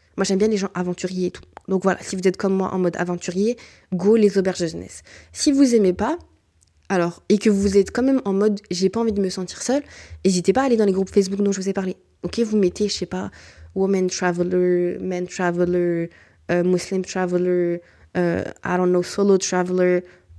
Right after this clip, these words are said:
Vous allez trouver des groupes Facebook d'office, et genre en mode, il y en a des milliards et des milliards. Moi, j'en suis dans plus-, je suis, je suis dans plusieurs de ces groupes Facebook-là.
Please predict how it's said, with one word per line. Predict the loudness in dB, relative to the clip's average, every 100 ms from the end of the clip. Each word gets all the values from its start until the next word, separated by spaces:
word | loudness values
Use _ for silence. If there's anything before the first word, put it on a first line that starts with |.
| -20 _ -2
Vous | 2
allez | 2
trouver | 2 0
des | 0
groupes | -2 -6
Facebook | -4 -2 -2 -8 -12 _
d'office, | -6 -4 -2 -4 -6 -10
et | -6
genre | -4 -4
en | -4
mode, | -6
il | -6
y | -6
en | -6
a | -8 -8
des | -4 -2
milliards | -2 -4 -6
et |
des | -10
milliards. | -8 -4 -4 -6 -16 -18 -6
Moi, | 0 0
j'en | 0
suis | -2 -2
dans | -2
plus-, | -2 -8 -10 -8
je | -8
suis, | -8 -8 -6
je | -2
suis | 0 0
dans | -4
plusieurs | -4 -2 0
de | 0
ces | 0 -2
groupes | -4 -4
Facebook-là. | -4 -6 -4 -4